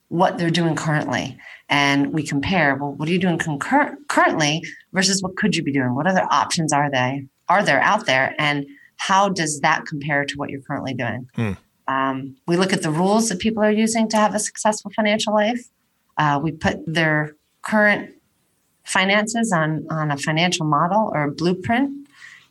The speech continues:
Speaker 1: and we abide by rules, and we use a simulator to stress test all the outcomes. And then I continue to coach them through their life to, to stay on path and stay on track, because as we know, life doesn't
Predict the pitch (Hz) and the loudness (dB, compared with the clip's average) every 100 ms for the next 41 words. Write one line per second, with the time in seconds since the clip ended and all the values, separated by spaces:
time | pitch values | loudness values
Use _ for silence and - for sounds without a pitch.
0 | - 156 156 156 156 151 - 156 156 156 | -2 2 2 2 0 -4 -6 -4 -2 -2
1 | 147 143 151 160 151 147 165 202 311 - | 0 2 2 2 0 0 -2 0 -2 -2
2 | - _ _ _ 156 156 156 160 151 151 | -6 _ _ _ 0 2 2 0 -2 -2
3 | 165 156 - 180 190 220 220 220 139 - | -2 0 0 0 2 2 2 0 0 -4
4 | - 220 226 247 262 269 - - _ _ | 0 0 2 2 2 0 -10 -10 _ _
5 | _ _ 165 190 - 208 226 277 320 349 | _ _ 2 2 2 0 0 0 0 -2
6 | - - - 170 180 180 185 190 185 - | -6 -8 0 4 4 4 2 0 -2 -6
7 | _ _ 151 185 214 - 190 190 202 208 | _ _ 0 2 2 2 0 0 -2 2
8 | 214 190 190 247 277 - 151 170 170 _ | 2 2 0 2 2 0 -2 -2 -6 _
9 | _ - 196 196 220 220 190 190 - 185 | _ -2 2 4 4 4 4 0 -4 2
10 | 175 175 180 - 175 175 170 170 175 - | 2 2 0 2 2 2 4 2 0 0
11 | 175 170 117 - 135 - 156 147 139 151 | 0 2 -2 -6 -6 0 2 2 2 2
12 | 123 117 - - 139 - - _ - _ | 0 -2 -14 -6 -4 -4 -6 _ -20 _
13 | - 147 160 156 143 147 156 151 151 151 | -6 -2 0 0 2 2 0 -2 -4 0
14 | 139 | -2